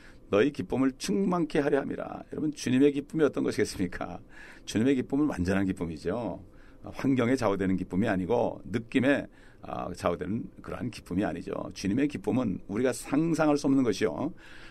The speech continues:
우리가 몸을 벗고 휴거될 때, 변화돼서 부활될 때 그때 가서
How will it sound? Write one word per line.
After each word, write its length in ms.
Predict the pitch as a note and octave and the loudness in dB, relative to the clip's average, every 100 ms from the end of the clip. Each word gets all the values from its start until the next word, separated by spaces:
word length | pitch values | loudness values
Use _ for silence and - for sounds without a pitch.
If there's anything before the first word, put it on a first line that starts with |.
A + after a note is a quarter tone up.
| - | -4
우리가 300 | G2+ C3 E3+ | 2 4 6
몸을 300 | C3+ D3 D#3 | 6 4 4
벗고 260 | C3 - | 2 2
휴거될 460 | D3+ - F3+ C#3 G#2 | -4 0 2 4 2
때, 340 | A2 F#2 A2+ G#2+ | 2 2 0 0
변화돼서 580 | A#2 C#3 D#3 A#2+ B2+ - | 2 4 4 2 0 0
부활될 540 | C3+ E3 F#3 C#3 G2+ | 4 4 4 0 0
때 280 | - F2+ A#2 | 0 0 0
그때 580 | - - G2 - - D3+ | -4 -4 -4 -2 6 6
가서 500 | E3+ G#2+ A#2 D3 - | 6 2 4 4 2